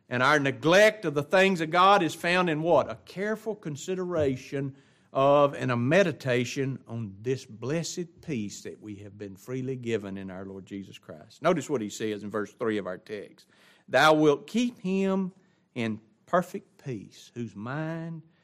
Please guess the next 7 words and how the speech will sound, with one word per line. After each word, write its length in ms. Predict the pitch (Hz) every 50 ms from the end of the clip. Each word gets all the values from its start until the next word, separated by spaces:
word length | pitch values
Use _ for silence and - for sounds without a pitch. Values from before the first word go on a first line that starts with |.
| _ _ -
is 140 | - 98 -
stayed 440 | - - - 131 131 143 147 139
on 220 | 139 139 135 117 113
thee, 500 | 127 110 101 98 98 95 95 98 95 92 _ _ _ _ _ _ _
because 380 | - 101 - - 110 104 101 -
he 140 | 123 117
trusteth 880 | 110 - - - - 131 135 127 - - - - 127 123 120 - _ _